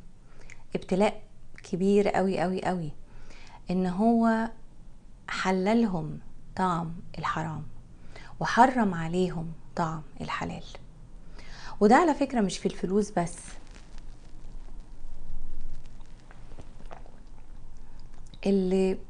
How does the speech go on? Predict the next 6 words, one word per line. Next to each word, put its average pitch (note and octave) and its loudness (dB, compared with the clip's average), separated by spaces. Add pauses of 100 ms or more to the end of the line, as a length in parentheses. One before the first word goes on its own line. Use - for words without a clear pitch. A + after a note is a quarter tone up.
(360)
متجوز G3+ 6
زوجة G3 4 (760)
حلوة G#3+ 4
وحشة E3+ 2 (680)
مش - -2
مهم، F#3 2